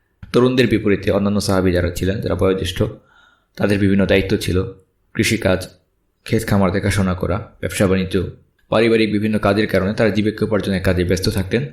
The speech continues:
ফলে সার্বক্ষণিকভাবে হাদিস শিক্ষা করা এটা তাদের জন্য সুযোগ হতো না। কিন্তু তরুণদের ক্ষেত্রে এই ধরনের অবসর ছিল, তারা রাসূলুল্লাহ সাল্লাল্লাহু আলাইহি ওয়াসাল্লামের সাহচর্য লাভ করতে পারতেন, দীর্ঘ সময় থাকতে পারতেন। এবং একই সঙ্গে আমরা দেখতে পাই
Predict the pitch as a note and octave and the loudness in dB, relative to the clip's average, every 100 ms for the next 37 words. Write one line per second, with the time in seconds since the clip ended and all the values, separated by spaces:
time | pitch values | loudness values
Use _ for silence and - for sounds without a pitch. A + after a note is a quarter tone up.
0 | - - G2+ G#2 G2+ G#2 - A#2+ G#2+ F#2+ | -6 -2 0 2 0 0 -2 -2 0 0
1 | A2+ - - F2+ F#2+ - - F#2+ - F2+ | -2 -4 -4 -2 -2 -6 -4 -4 0 -2
2 | - - G2 F2 F2 E2+ G#2 G#2 - - | -2 -2 -2 -2 -2 -4 -4 -4 -4 -6
3 | D#2 - - _ _ _ _ _ _ _ | -8 -10 -20 _ _ _ _ _ _ _
4 | _ _ _ _ - C3+ C3 B2+ C#3 D3+ | _ _ _ _ -4 -2 0 2 4 2
5 | C#3 B2+ C#3 B2 C#3 - - G#2 G#2 G2+ | 2 0 0 0 -4 -2 0 0 2 2
6 | F#2+ F#2+ - _ _ _ _ _ _ _ | 0 -2 -10 _ _ _ _ _ _ _
7 | _ - G2 G#2 G#2+ - G2 A#2 A#2 G#2 | _ -4 0 2 0 0 0 2 2 2
8 | F#2 G#2 G#2 G2+ F2+ F#2 F2+ F2 F2 - | 0 -2 -2 -2 -4 -2 -4 -4 -6 -4
9 | F#2+ F#2 F2+ F2+ E2+ - F#2 G2 F2+ G#2+ | -2 -2 -2 0 0 -2 -2 0 0 -2
10 | F#2 F2+ F#2+ G2+ F#2 F2 F2+ F#2 E2+ - | -2 -2 -2 -2 -2 -4 -2 -2 -2 -4
11 | D#3+ - _ - - _ _ _ _ _ | -10 -10 _ -20 -20 _ _ _ _ _
12 | - F#2+ F#2 F#2+ - _ _ - - A2 | -6 -2 -2 -2 -10 _ _ -8 -2 0
13 | G2 G2 F2+ F#2 F#2 - F2+ F2+ F2+ | 2 2 2 2 0 0 2 2 0